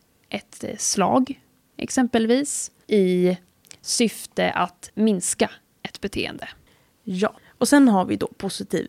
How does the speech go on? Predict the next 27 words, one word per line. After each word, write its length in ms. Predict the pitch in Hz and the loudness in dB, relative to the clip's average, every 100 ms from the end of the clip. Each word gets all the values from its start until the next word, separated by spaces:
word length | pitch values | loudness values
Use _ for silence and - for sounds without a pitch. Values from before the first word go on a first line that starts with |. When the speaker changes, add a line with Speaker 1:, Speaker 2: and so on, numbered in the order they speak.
| - | -4
Speaker 2:
förstärkning. 680 | 202 - - 214 - 208 - _ _ _ _ - | -4 -2 -6 -8 -10 -12 -16 _ _ _ _ -20
Och 240 | - 220 | -6 4
det 120 | 214 | 6
man 160 | 220 214 | 6 6
gör 120 | 214 | 4
då 280 | 202 311 311 - | 4 4 2 0
är 160 | 190 180 | 0 2
att 280 | 196 180 - | 2 -2 -2
man 340 | 185 175 180 - _ _ _ _ _ | -2 0 -4 -6 _ _ _ _ _
lägger 220 | 190 180 | -6 -4
till 260 | 185 214 339 - _ _ _ | -2 0 0 -2 _ _ _
positiv, 500 | 185 180 180 214 320 - _ _ _ _ _ | -2 -2 2 2 2 -6 _ _ _ _ _
någonting 540 | 226 226 202 190 185 | 2 4 2 2 -2
som 260 | - 196 180 | 0 0 2
djuret 440 | 175 175 175 - - | 0 2 0 -2 -6
upplever 640 | 180 185 185 175 175 185 - _ _ | -4 -2 0 0 0 -2 -6 _ _
bra. 300 | 190 330 - _ _ _ _ _ _ - _ _ _ | 2 2 2 _ _ _ _ _ _ -20 _ _ _
Och 140 | - 208 | -4 4
då 280 | 196 190 - | 6 6 2
förstärker 520 | 208 - 247 208 - | -4 4 6 6 0
man 240 | - - - _ | -2 -4 -10 _
ett 280 | 185 - - | -6 -6 -10
beteende. 500 | - - - - - - _ _ _ _ | -8 -6 -8 -8 -10 -14 _ _ _ _
För 140 | - | 0
alla 220 | - 247 247 | 4 6 6
arter 440 | 185 - 208 202 | 4 2 0 0
så 420 | - - 185 180 | -2 0 2 2